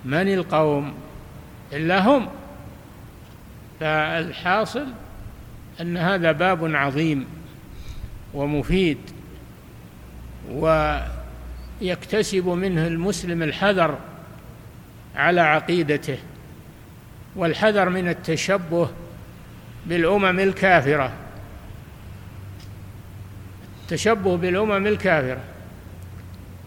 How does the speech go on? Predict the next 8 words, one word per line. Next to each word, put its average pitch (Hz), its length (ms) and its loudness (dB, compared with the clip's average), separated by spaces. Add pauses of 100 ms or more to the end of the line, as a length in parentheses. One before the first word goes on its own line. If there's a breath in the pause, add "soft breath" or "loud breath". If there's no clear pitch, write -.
(300)
يمكن 247 380 4
يقول 214 380 6
واحد: 170 400 6 (880)
"الأمم 175 280 -2
الكافرة 175 540 4
الآن 165 280 2
تصنع 175 440 2
الأسلحة 156 720 0